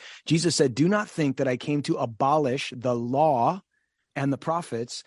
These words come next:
I've not come to abolish them, but to fulfill them." It is simply a reference to the entire, the entirety of the Hebrew Bible. It's how they would classify it. So law, lowercase, I believe, um, would be the law that we were given, uh, which is righteousness apart from the law, or you trying to keep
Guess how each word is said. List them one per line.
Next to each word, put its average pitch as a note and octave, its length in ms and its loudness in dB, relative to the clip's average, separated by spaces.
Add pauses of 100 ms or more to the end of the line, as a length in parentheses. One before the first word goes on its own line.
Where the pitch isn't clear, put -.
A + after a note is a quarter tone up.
(220)
I've C#3 140 4
not D3+ 180 4
come E3 200 2
to D3 140 4
abolish C3+ 460 2
them, A#2 120 0
but A2+ 180 -4
to C3 100 -2
fulfill D3 440 2
them." G#2+ 220 -4
It C3 100 -2
is B2 140 -2
simply E3+ 480 0
a A2+ 80 0
reference B2+ 500 -2
to C3+ 100 -4
the A#2+ 140 2
entire, A2+ 800 -2 (400)
the C3+ 60 4
entirety D3 460 4
of A#2+ 60 0
the B2 80 0
Hebrew C#3+ 360 2
Bible. B2+ 320 2
It's - 100 -8
how D#3 120 -2
they C#3 100 -2
would A2+ 120 -4
classify B2+ 520 -2
it. - 100 -10
So B2 100 0
law, D3 280 2
lowercase, D3 500 0
I A2 60 -8
believe, B2 560 0 (420)
um, A#2 320 0
would A#2+ 220 2
be A#2+ 340 2
the A#2 200 -2
law B2+ 500 4 (500)
that A#2+ 140 -2
we B2 100 0
were A2+ 120 -2
given, A#2 420 0 (120)
uh, G#2 320 -6
which A2+ 240 0
is G#2 140 -2
righteousness B2+ 500 0
apart - 360 0
from C3 100 0
the A#2 100 4
law, A2 280 2
or A#2+ 80 -4
you C3 260 0
trying C3 280 -2
to G#2+ 80 -4
keep - 440 -6